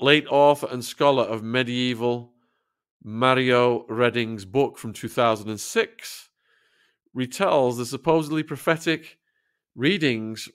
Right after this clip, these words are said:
from almost four hundred and fifty years ago that were given for the twenty-first century,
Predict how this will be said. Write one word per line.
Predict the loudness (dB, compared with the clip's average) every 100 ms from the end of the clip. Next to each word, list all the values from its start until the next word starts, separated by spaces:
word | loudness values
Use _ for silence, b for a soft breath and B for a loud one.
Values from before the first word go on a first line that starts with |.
| _
from | -10 -8 -2
almost | 0 2 -2 -4 -8
four | 0 2
hundred | 2 0
and | -4 -2
fifty | -2 -2 -4
years | 2 4 2
ago | -2 -2 0 0 -4 -12 _ _ _ _ _ _ _ _ _ _
that | 0 2
were | 2
given | 2 2 2 0 -2 -10
for | -2 0
the | 0
twenty-first | -2 -2 -2 -4 -2 0 0 0
century, | -2 -2 -4 -2 -2